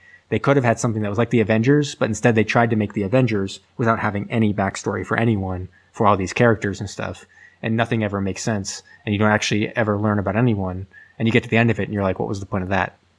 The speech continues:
So I don't even like it. But I think, I think there was enough kind of small pieces to it that I liked to say that I think it probably would come in like a, maybe a four. So come in a little ahead of that three, like a four.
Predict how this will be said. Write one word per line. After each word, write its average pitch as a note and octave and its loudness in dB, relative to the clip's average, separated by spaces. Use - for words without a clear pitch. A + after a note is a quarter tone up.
So G#2+ 2
I - 2
don't F#2+ -2
even F#2+ -4
like F#2+ -4
it. A2+ -12
But G#3+ 2
I G#3 0
think, D#3+ 0
I - -10
think C#3+ 2
there B2 4
was A2 0
enough A#2+ 0
kind G#2+ -2
of F#2+ -4
small A2+ 0
pieces G#2+ -4
to G#2+ -4
it G2 -4
that G2+ 0
I F#2+ 0
liked F#2+ 0
to A2+ -4
say A2 2
that G2 -2
I F#2+ -4
think - -2
it - -6
probably F#3+ 2
would E3+ 0
come D3 2
in C#3 4
like A2+ 0
a, F#2+ -2
maybe C3 6
a G2+ 0
four. F#2+ -4
So A2+ 0
come A#2 2
in G#2+ 2
a G#2+ 0
little A2+ 4
ahead G2+ 0
of G2+ -2
that - -4
three, G#2 -4
like - -8
a - -10
four. B2 -6